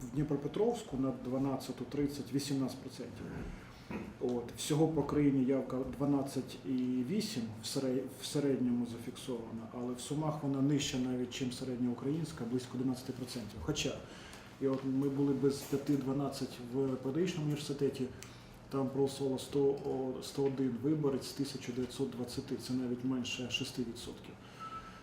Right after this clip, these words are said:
То я думаю, що той прогноз, який ми прогнозували в четвер, в п'ятницю, близько двадцяти відсотків, так десь в Сумах і буде. Е, враження, які, ну,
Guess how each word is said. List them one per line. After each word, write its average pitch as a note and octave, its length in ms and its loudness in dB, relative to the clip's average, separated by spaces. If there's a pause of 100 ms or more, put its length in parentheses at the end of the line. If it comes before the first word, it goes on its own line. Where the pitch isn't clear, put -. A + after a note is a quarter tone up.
(240)
То C3+ 80 4
я D#3 140 8
думаю, C#3+ 520 6
що - 200 -4
той C#3+ 200 6
прогноз, C#3 460 2
який B2 380 2 (320)
ми B2+ 200 2 (240)
прогнозували B2+ 600 0
в A#2+ 60 -6
четвер, C#3 280 0
в - 160 -6
п'ятницю, C#3+ 480 -4 (120)
близько B2+ 300 0
двадцяти B2 400 -2
відсотків, D3+ 520 -2
так C3 180 -4
десь A2+ 100 -6
в - 80 -10
Сумах B2 280 -2
і A#2 40 -4
буде. G2+ 300 -10 (1160)
Е, A#2+ 360 -4 (960)
враження, C#3 500 4
які, C3 300 4
ну, D#3 100 4